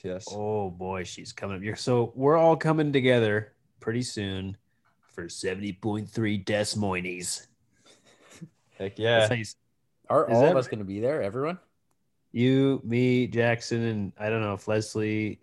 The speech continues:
Speaker 2: is still, is running well yet. I hope she is. Um, that's it.
Speaker 3: Yeah.
Speaker 2: Yeah, just
Speaker 3: Pretty
Speaker 2: us.
Speaker 3: solid. So that's, yeah, that's the next thing. We're coming up to some races here.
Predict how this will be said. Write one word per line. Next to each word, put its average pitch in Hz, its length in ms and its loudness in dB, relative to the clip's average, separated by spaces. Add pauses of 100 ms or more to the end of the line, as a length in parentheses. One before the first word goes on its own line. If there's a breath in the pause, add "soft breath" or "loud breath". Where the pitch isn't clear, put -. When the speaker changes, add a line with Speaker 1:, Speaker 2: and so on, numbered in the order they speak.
(140)
Speaker 2:
is 95 680 -4 (160)
still, - 280 -6
is 101 240 -6
running 107 340 -2
well 127 300 2
yet. 131 420 -2
I 110 120 -2
hope 110 160 -2
she 113 180 -4
is. 160 340 -2
Um, 98 540 -4 (1700)
that's 107 340 -4
it. 165 260 0 (1000 soft breath)
Speaker 3:
Yeah. 104 180 -6 (840)
Speaker 2:
Yeah, 151 120 -4 (200)
just 131 160 -14
Speaker 3:
Pretty 131 100 -4
Speaker 2:
us. 120 100 -6
Speaker 3:
solid. 113 260 -2 (540 soft breath)
So 107 160 -6
that's, 127 240 -2
yeah, 131 200 -2
that's 90 180 -6
the 110 60 -10
next 131 200 -10
thing. 78 280 -14
We're 92 280 -10 (160)
coming 110 220 -10
up 113 160 -8
to 104 60 -16
some 92 180 -16
races 101 320 -14
here. 110 280 -8